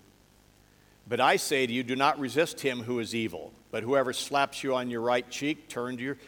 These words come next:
to him your other one. And if anyone wants to sue you, take your shirt, let him have your coat also.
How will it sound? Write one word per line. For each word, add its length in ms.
to 80
him 180
your 160
other 180
one. 200
And 140
if 100
anyone 300
wants 280
to 100
sue 440
you, 380
take 280
your 80
shirt, 500
let 160
him 120
have 200
your 100
coat 340
also. 420